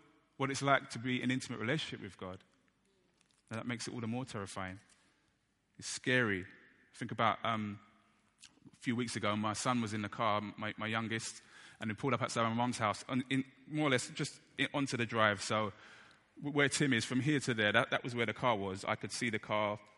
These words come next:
There's no way anything could happen to the car. Lily and, and Elijah were, were in the car. I got out to, and I was standing at the door speaking to my mum. So I'm here, he's sitting there,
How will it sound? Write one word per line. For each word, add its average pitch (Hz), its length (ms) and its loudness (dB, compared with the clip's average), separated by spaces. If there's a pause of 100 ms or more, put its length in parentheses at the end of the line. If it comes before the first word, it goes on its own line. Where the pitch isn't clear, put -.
There's 107 140 -6
no 117 140 0
way 107 380 2
anything 117 200 -6
could 107 100 -4
happen 110 180 -2
to 110 80 -8
the 104 60 -4
car. 107 320 0 (320)
Lily 131 220 2
and, 117 200 -2
and 113 140 -2
Elijah 110 420 0 (240)
were, 107 140 -6
were 110 180 -2
in 120 100 2
the 113 60 0
car. 98 420 -2
I 110 100 -2
got 113 160 0
out 104 180 2
to, 110 180 -8
and 107 100 -6
I 107 40 -4
was 104 100 -8
standing 139 520 0
at - 60 -8
the 113 60 -10
door 113 200 -2
speaking 131 300 -2
to - 80 -8
my 110 80 -2
mum. 107 140 -2
So 127 120 -2
I'm 131 100 2
here, 120 240 0
he's 117 420 -4
sitting 113 320 -2
there, 101 300 0